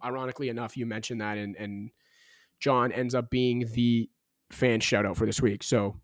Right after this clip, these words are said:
John, thanks for listening. Thanks for, uh, providing some feedback there on Twitter, and the usual call out to all of our listeners, whether this is your first time listening or your two hundred thirty-sixth time. We know you're out there.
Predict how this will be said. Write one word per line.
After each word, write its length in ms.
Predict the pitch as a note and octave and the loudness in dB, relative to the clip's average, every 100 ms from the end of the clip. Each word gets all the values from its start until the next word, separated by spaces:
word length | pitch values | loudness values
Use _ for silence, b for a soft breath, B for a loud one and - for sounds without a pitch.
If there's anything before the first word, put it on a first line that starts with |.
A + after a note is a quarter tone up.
| - | -4
John, 320 | B2+ B2 B2 | 0 0 2
thanks 180 | B2+ B2+ | 0 0
for 80 | C3 | 0
listening. 380 | C3+ - C#3+ | 0 0 -2
Thanks 240 | B2+ B2 A2+ | -2 -6 -6
for, 360 | C3+ A2+ G#2+ | -6 -4 -2
uh, 220 | A#2 G#2+ G#2 | -2 -2 -2
providing 380 | - A2 G#2 | -6 -6 -6
some 100 | G2+ | -8
feedback 480 | G#2+ F3+ E3 C#3+ C3 | -4 -2 2 2 2
there 300 | D#3 C#3 B2+ b b b b | 0 0 0 b b b b
on 180 | - G#2+ | -6 -6
Twitter, 340 | A#2 - G#3 G#3 | 2 6 8 6
and 200 | D#3 E3 | 6 4
the 80 | E3 | 4
usual 520 | D3 F3 E3+ F3 E3+ | 4 4 6 6 6
call 340 | - D#3 D3+ | 8 8 8
out 200 | C#3+ C#3+ - _ _ | 8 4 -2 _ _
to 160 | - D3 | -4 2
all 220 | C#3 F3+ F3 | 6 8 8
of 80 | |
our 160 | C#3+ B2 | 6 4
listeners, 580 | A#2+ A#2 C3+ B2 A2+ - | 2 0 0 0 0 6
whether 200 | D3 D#3 | 8 8
this 180 | C3+ B2+ | 6 4
is 80 | |
your 80 | A#2+ | 0
first 340 | A2+ D3 C3+ - | 0 0 0 0
time 220 | C#3+ C3 | -2 0
listening 340 | B2+ D3+ C#3 | 0 0 0
or 60 | B2 | -2
your 100 | A2+ | -4
two 240 | - E3 | 0 2
hundred 260 | F3+ F3 F3+ | 6 6 6
thirty-sixth 460 | F3+ F3 - C#3+ | 6 4 2 -4
time. 340 | - C3 B2 B2 _ _ | -4 -2 -2 -6 _ _
We 100 | C3 | 4
know 140 | E3 | 8
you're 180 | G3+ F#3 | 10 12
out 200 | E3 D#3 | 10 6
there. 420 | E3+ D#3 D#3 D#3 | 6 6 6 2